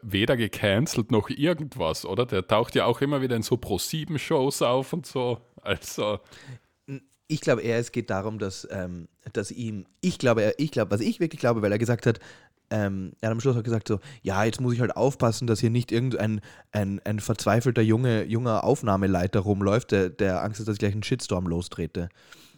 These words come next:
Speaker 2: Und, und ich glaube eher, dass der einfach ein Management ha-, hat oder, oder, oder Begegnungen mit lauter Leuten aus, aus, aus so Backstage-Bereichen gemacht hat, die einfach gesagt haben,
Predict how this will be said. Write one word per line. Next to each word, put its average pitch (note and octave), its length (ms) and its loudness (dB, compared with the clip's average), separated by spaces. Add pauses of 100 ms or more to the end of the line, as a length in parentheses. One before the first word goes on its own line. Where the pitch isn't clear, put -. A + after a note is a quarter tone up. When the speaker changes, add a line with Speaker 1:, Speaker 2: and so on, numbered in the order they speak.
(480)
Speaker 2:
Und, G#2 540 -4 (720)
und A#2 160 -10
ich C3+ 120 -6
glaube A2+ 220 -2
eher, A2 180 -2
dass A2 120 -6
der F#2+ 160 -4
einfach G2 160 -4
ein F2+ 160 -4
Management F#2+ 680 -6 (160)
ha-, - 280 -14
hat F2+ 320 -10
oder, G#2 200 -4
oder, G#2+ 180 -2 (680)
oder G#2+ 180 -6
Begegnungen A2+ 560 -2
mit G#2 120 -4
lauter F#2+ 260 -4
Leuten F#2 300 -4
aus, F2+ 160 -10
aus, - 260 -12
aus - 260 -12 (400)
so - 260 -8 (320)
Backstage-Bereichen F#2+ 960 -6
gemacht F#2+ 320 -6
hat, A2 140 -4
die G2+ 100 -2
einfach G2+ 180 -6
gesagt G2 300 -4
haben, G2+ 100 -4